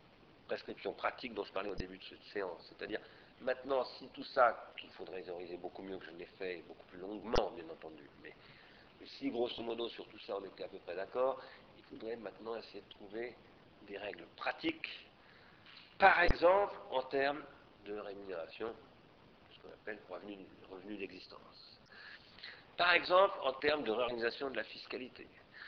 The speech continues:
Par exemple, en termes de redéfinition de ce que c'est que le service public dans son rôle de protection des infinités. Non pas pour un service public qui s'occupe de tout,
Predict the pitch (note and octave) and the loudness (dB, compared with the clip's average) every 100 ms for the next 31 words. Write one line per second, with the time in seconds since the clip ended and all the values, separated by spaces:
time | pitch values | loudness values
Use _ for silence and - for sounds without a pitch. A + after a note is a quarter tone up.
0 | - - E3 D#3+ F3+ F#3+ E3 C3+ E3 D3+ | -6 4 4 8 8 8 4 0 2 2
1 | A#2+ C3+ C3 C3 C3 B2 - D3+ A#2+ B2 | 2 2 0 -6 -10 -10 -6 -6 -6 -10
2 | - C#3 A#2 A2+ A#2 - A#2 B2+ D#3+ A#2 | -8 -8 -2 -2 -2 -6 -6 -2 0 0
3 | A2 - A#2+ G#2 D3+ G3+ D#3+ - C3+ B2+ | -2 0 0 4 6 6 6 0 -2 -4
4 | - D#3+ C#3+ B2 A2+ G#2+ A2 - - - | -8 -8 -6 -6 -8 -10 -12 -14 -16 -16
5 | - - - - - - - - - - | -14 -14 -16 -20 -20 -20 -20 -20 -20 -10
6 | - F3+ - D#3+ C#3+ B2 E2 - F#2 - | 0 0 4 4 4 0 -6 -12 -12 -8
7 | F2 F2+ - F#2+ G#2+ - F2+ F#2 - F2+ | -8 -10 -12 -10 -10 -10 -10 -12 -12 -12
8 | F2 - A#2+ A#2 G2 | -12 -10 -8 -8 -8